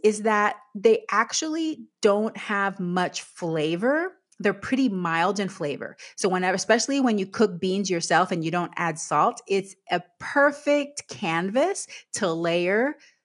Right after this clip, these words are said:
flavors on top of. If you buy canned beans, which is completely fine, sometimes you may wanna rinse them depending on what you're gonna do in the recipe or if you need to decrease your salt consumption. But besides that, they're not gonna have much flavor. And it's easy to play around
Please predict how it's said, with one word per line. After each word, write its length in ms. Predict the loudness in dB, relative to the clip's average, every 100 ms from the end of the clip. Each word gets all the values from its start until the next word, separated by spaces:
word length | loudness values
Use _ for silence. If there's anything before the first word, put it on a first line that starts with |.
| _
flavors 640 | -4 0 2 4 2 0 -2
on 140 | -6
top 320 | -2 -2 0
of. 200 | -2 -4 4
If 180 | 4 4
you 120 | 2
buy 200 | 4 4
canned 420 | 2 -4 -4 -4
beans, 220 | -2 -2
which 160 | -2 -2
is 100 | -4
completely 640 | -4 -10 -6 -8 -6 -10
fine, 380 | -6 -4 -4 -6 -10 _ -18
sometimes 500 | 2 2 4 4 4
you 80 | 4
may 180 | 2 2
wanna 280 | 2 2 2
rinse 300 | 0 -2 -2
them 280 | 0 0 -4 -12 -20 -20 -6
depending 340 | -4 -2 -2 -2
on 140 | 0
what 160 | 0 0
you're 80 |
gonna 140 | -2 -2
do 180 | -2 -2
in 100 | 0
the 80 |
recipe 460 | 0 0 0 -2 -2
or 240 | 0 0
if 100 | 0
you 80 | -2
need 220 | -4 -4
to 80 | -6
decrease 500 | -6 -6 -6 -8 -8
your 80 | -10
salt 300 | -2 -2 -2
consumption. 640 | -6 -4 -4 -4 -4 -6 -8 -16 -2
But 140 | 0
besides 420 | 0 0 2 2 2
that, 240 | 2 2 0
they're 100 | -2
not 240 | -2 -4
gonna 160 | -6 -6
have 220 | -8 -8
much 240 | -10 -10
flavor. 420 | -12 -10 -10 -14 _ _ _ _ _ _ _ _ -4
And 80 |
it's 120 | -4 -4
easy 260 | -2 0 0
to 80 |
play 260 | 0 -2 -2
around 440 | 0 -2 0 -2